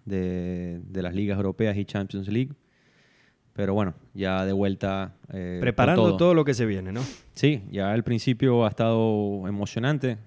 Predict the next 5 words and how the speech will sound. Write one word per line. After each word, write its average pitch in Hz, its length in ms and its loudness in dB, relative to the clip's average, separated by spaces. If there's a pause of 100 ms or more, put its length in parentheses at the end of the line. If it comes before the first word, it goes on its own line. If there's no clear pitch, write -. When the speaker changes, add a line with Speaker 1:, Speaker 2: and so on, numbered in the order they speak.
(160)
Speaker 1:
Eh, 98 400 -4 (480)
ha 95 140 -8
habido 101 260 -2
muchos 123 340 2
partidos, 110 500 0